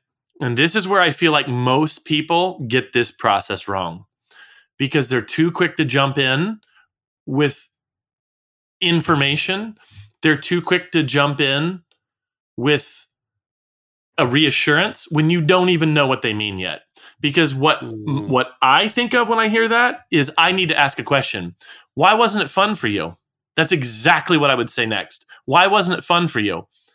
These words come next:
Speaker 2: Yeah.
Speaker 1: Get them talking. And what I would say is, if you take nothing away from this episode, other than what I'm about ready to say, this is, I think, the,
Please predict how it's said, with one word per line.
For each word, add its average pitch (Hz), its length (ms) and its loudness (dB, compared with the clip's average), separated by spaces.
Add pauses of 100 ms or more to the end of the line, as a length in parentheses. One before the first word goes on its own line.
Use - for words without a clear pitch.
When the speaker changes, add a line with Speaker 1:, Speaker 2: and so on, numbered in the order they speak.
(120)
Speaker 2:
Yeah. 110 200 0
Speaker 1:
Get 185 200 -2
them 180 140 0
talking. 123 520 -2 (500)
And 160 140 2
what 196 120 4
I 220 40 4
would 233 160 0
say 208 240 2
is, 123 280 0
if 151 160 0
you 226 120 -2
take 277 220 0
nothing 156 440 0
away 135 340 0
from 135 220 -6
this 123 200 -4
episode, 101 640 -6 (880)
other 202 240 4
than 180 140 2
what 170 140 2
I'm 156 60 2
about 156 120 2
ready 147 160 0
to 139 40 -2
say, 156 300 0
this 151 320 0
is, 156 200 0
I 127 140 0
think, 135 340 -4
the, 110 520 -6